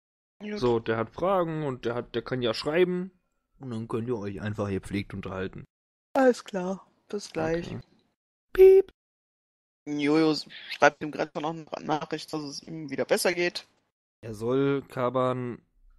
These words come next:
Speaker 2: ähm, einen Blumenstrauß von ihm mitbringen, und zwar in einer Schnapsflasche.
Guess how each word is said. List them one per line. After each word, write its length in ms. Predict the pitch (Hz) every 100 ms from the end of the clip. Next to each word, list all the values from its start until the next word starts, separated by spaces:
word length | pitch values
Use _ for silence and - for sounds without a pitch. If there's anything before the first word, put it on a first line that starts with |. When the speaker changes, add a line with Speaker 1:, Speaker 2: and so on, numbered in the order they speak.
| _ -
Speaker 2:
ähm, 640 | 113 110 110 107 104 - _
einen 160 | - 101
Blumenstrauß 580 | 101 131 143 - 123 -
von 120 | 113
ihm 140 | 104
mitbringen, 800 | 107 - - 107 117 131 139 - -
und 260 | - 107
zwar 260 | - 104 101
in 80 | 98
einer 100 | 92
Schnapsflasche. 640 | - - - - - -